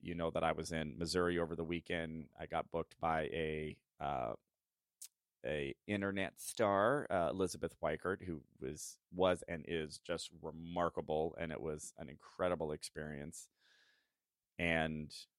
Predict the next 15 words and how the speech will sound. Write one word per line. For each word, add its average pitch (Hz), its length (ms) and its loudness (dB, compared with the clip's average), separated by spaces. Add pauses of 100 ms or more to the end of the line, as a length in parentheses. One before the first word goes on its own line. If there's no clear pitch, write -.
(160)
she 80 640 -4 (760)
is 101 400 8 (100)
successful 90 960 2
at - 140 -2
social 92 300 2
media, 117 420 2 (380)
and 80 160 -4
I'm 85 180 0
trying 90 460 -4
to 98 120 -4
get 98 280 0
successful 95 600 -2
at 92 100 0
social 101 320 -4
media. 110 420 -2